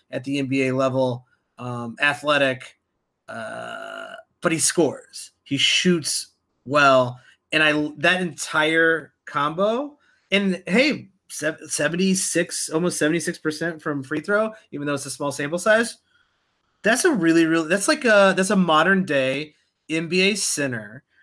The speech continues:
Um, you're talking, I mean, look at where, uh, how important people think John Collins is, um, where people had, uh,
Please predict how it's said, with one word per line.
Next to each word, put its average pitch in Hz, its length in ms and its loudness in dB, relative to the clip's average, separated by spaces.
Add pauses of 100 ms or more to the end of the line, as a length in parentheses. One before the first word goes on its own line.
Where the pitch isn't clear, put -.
(200)
Um, 139 340 -2
you're 151 140 -4
talking, 165 360 -2
I 165 180 4
mean, 180 180 4
look 190 160 2
at 196 140 -2 (200)
where, 175 1000 4
uh, 139 440 -2
how 165 180 0
important 160 640 -8 (320)
people 165 220 -6
think 165 280 -6
John 135 400 -2
Collins 147 460 -4
is, 165 500 -2 (640)
um, 123 960 -2
where 135 220 -2
people 139 260 -4
had, 131 580 2
uh, 120 440 -4